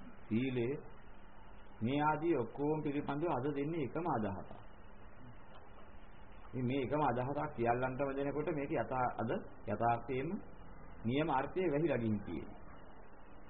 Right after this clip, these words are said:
මොකද සිල් පිළිබඳව විග්‍රහ වෙනකොට, ම්,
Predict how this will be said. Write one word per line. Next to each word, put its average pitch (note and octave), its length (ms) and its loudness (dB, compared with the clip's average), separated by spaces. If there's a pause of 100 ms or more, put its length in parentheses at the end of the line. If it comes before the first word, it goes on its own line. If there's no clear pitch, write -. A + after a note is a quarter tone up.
(760)
මොකද C#3 240 4
සිල් C3 200 0
පිළිබඳව E3+ 460 6
විග්‍රහ C3 400 4
වෙනකොට, C#3 340 2 (640)
ම්, A2+ 420 0